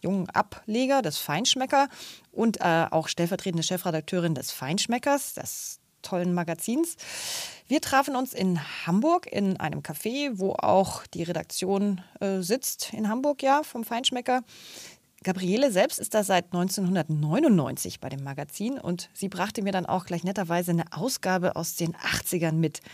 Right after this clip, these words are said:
Da haben wir mal drin geblättert. Großartig.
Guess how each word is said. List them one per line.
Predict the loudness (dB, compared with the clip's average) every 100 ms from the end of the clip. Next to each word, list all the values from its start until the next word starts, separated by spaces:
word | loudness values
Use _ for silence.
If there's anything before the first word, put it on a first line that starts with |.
| -20 -8
Da | -2
haben | 0
wir | 2
mal | 0 0
drin | -2 -4
geblättert. | -4 -6 -6 -6 -6 -8 -16 -6
Großartig. | -4 -2 -4 -8 -12 -14